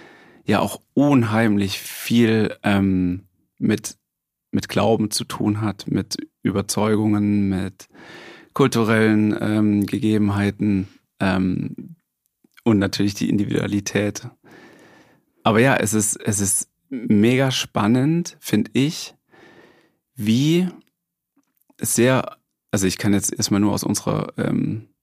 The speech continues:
aus unserer Kultur, aus unserem Kulturkreis hier sprechen, wie sehr das Thema Tod von vornherein wie so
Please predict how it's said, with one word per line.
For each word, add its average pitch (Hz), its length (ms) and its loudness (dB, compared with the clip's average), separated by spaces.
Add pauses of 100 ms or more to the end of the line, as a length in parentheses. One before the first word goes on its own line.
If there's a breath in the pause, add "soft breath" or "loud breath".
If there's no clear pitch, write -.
(140)
aus - 140 -8
unserer - 180 -4
Kultur, - 600 -4
aus 104 180 -4
unserem 101 240 -2
Kulturkreis - 560 -4
hier 107 80 -6
sprechen, 120 460 -8 (920 loud breath)
wie 107 120 0
sehr 117 260 2
das 123 160 -4
Thema 104 360 0
Tod 139 600 -2 (600)
von 101 280 -2
vornherein 101 840 0
wie 98 200 -2
so 101 480 -2